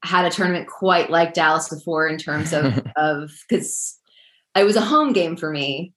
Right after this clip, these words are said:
Speaker 1: technically. I live in Fort
Speaker 2: Yeah.
Speaker 1: Worth. The tournament was in Dallas. It's about a forty-five minute drive with, with no traffic. Um, it was important for me to be there in the mornings to get my kids up out of bed and take them to school.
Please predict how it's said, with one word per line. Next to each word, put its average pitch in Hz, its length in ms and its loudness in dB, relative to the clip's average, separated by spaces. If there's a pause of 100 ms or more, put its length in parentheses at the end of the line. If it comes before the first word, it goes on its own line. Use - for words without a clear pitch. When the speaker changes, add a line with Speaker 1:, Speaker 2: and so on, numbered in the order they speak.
(100)
Speaker 1:
technically. 143 720 -2
I 165 180 2
live 180 160 4
in 202 140 2
Fort 226 180 4
Speaker 2:
Yeah. 185 60 0
Speaker 1:
Worth. 175 300 2
The 170 60 -6
tournament 156 320 -6
was 175 120 -2
in 185 100 2
Dallas. 151 420 4
It's 151 140 -4
about 151 200 0
a 143 40 -4
forty-five 160 600 0
minute 156 260 -6
drive 139 380 2
with, 139 180 -6 (220)
with 143 240 -6
no 143 120 -2
traffic. 131 600 -2 (440)
Um, 156 400 4 (300)
it 175 160 6
was 170 140 4
important 185 480 2
for 196 100 2
me 170 340 2 (120)
to 160 360 2
be 165 160 4
there 165 180 4
in 170 100 2
the 165 80 0
mornings 160 560 -2
to 156 180 2
get 156 160 2
my 147 140 0
kids 180 240 0
up 170 160 2
out 160 160 4
of 151 80 -2
bed 151 460 2 (300)
and 151 120 -2
take 151 180 0
them 147 120 -2
to 143 100 -10
school. 151 680 2